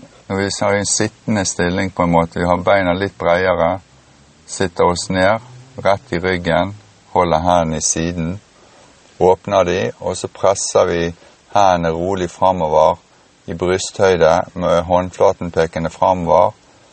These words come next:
samtidig som vi puster ut. Hendene tilbake igjen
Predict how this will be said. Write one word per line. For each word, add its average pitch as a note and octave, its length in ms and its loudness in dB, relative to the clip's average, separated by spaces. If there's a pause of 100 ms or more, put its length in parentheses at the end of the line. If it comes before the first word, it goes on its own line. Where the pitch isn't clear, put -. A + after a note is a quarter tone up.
(120)
samtidig G2 720 -4
som E2+ 180 0
vi E2+ 220 -2 (1120)
puster F2 560 2
ut. - 320 -16 (2000)
Hendene G2 400 0
tilbake F2+ 560 2
igjen G2 300 0